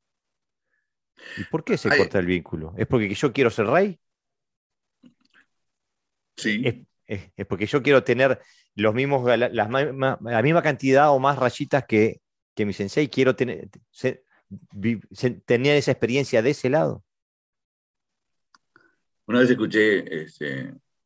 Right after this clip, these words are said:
Speaker 2: eh, frente a un suceso determinado, uno de mis sensei dijo, "Hay gente que prefiere ser, este,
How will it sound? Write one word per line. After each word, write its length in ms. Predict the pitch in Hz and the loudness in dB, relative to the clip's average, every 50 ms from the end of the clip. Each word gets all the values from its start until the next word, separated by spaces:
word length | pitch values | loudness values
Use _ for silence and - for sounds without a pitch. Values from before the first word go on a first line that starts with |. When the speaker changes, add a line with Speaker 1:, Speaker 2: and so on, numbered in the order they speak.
| _ _ | _ _
Speaker 2:
eh, 480 | 50 50 - - - - - 262 - _ _ _ _ _ _ _ _ _ _ _ - - | -20 -20 -18 -18 -20 -20 -20 -20 -20 _ _ _ _ _ _ _ _ _ _ _ -20 -16
frente 300 | - 80 80 80 80 85 | -8 -6 -6 -2 0 0
a 40 | |
un 80 | 87 87 | 0 0
suceso 380 | 85 87 78 82 90 85 87 85 | -2 -4 -4 -4 -4 -2 0 0
determinado, 920 | 80 78 80 76 76 78 78 80 85 87 87 90 90 85 85 78 - - - - 67 65 - | 0 0 -2 -4 -4 -4 -2 -2 -2 0 0 0 0 -2 -2 -4 -6 -10 -16 -18 -18 -14 -8
uno 180 | 85 85 85 82 | -4 -2 0 0
de 100 | 80 76 | 0 -2
mis 180 | 78 76 - | -4 -8 -8
sensei 380 | - 85 85 85 85 87 78 73 | -4 -4 -4 -2 -2 -4 -4 -4
dijo, 400 | 76 80 78 - - 78 71 - - - - - - | -6 -8 -8 -6 -6 -6 -6 -6 -14 -20 -20 -14 -6
"Hay 100 | 92 95 | -6 -4
gente 240 | 95 117 120 120 107 | -2 0 0 0 -2
que 120 | 107 95 | -2 -4
prefiere 460 | 85 90 85 85 87 98 98 95 92 85 | -2 -2 -4 -4 -4 -4 0 0 0 -2
ser, 440 | - - 98 95 92 85 87 82 85 | -2 -2 2 2 2 2 0 -4 -6
este, 760 | 82 78 76 - _ _ _ - 78 73 69 69 65 62 57 | -10 -12 -12 -14 _ _ _ -6 -4 -4 -4 -4 -6 -8 -10